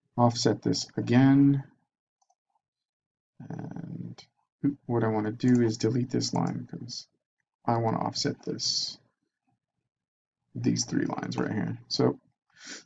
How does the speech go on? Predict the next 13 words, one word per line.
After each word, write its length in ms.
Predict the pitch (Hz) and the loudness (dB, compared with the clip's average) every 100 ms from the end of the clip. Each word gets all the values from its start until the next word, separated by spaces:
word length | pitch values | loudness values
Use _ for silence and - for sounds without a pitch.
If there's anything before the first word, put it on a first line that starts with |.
| _ - | _ 2
um, 840 | 127 123 117 113 110 110 110 110 107 196 196 _ _ _ _ _ _ _ _ | 8 8 8 4 2 0 -2 -4 0 0 0 _ _ _ _ _ _ _ _
go 140 | - 120 | 0 2
right 140 | 107 | 2
here 120 | 107 | 0
to 80 | 107 | -2
offset, 480 | 113 127 - 135 143 _ _ _ _ _ _ _ _ _ _ _ _ _ _ _ - _ - | 0 0 2 2 2 _ _ _ _ _ _ _ _ _ _ _ _ _ _ _ -20 _ -4
click 240 | 113 - | -2 0
in 80 | 98 | -2
here. 360 | 113 120 117 117 - _ _ _ _ - | 2 2 2 -4 -12 _ _ _ _ -2
Now 260 | 107 104 | 0 2
I 140 | - 117 | 0 0
can 160 | 120 | 0
offset 580 | 117 113 - 120 117 | 0 0 0 2 0